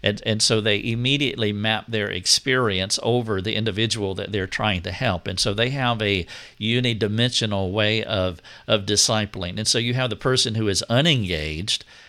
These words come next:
they're passive and spectating, and they're not interested.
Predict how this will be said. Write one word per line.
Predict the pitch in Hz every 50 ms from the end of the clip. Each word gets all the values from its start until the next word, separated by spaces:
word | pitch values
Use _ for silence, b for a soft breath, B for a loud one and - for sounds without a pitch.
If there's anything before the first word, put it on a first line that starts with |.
| B B
they're | - 98
passive | 101 - 101 110 107 107 117 120 - - 104 101 101 92
and | 87 82
spectating, | - - - - 117 113 - - - 107 95 92 90 92 95 95
and | 101 90 90 95
they're | 98 90
not | 90 98 104 120 135 - -
interested. | 101 85 85 - 87 - - - 104 95